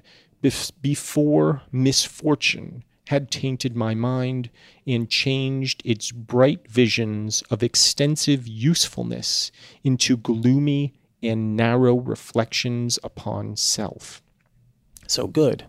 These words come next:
We're gonna get to the misfortune. Let's get there, Mary Shelley. Besides, in drawing the picture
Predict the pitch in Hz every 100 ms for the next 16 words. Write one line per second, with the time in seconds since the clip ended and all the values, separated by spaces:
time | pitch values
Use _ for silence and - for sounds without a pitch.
0 | - 104 101 98 113 - 127 117 123 -
1 | 165 - - - 110 107 107 107 160 -
2 | 196 - 120 104 101 - - - - -
3 | _ - - - - - _ 139 - 175
4 | 143 - - - - _ _ - 131 120
5 | 151 175 220 233 - 117 -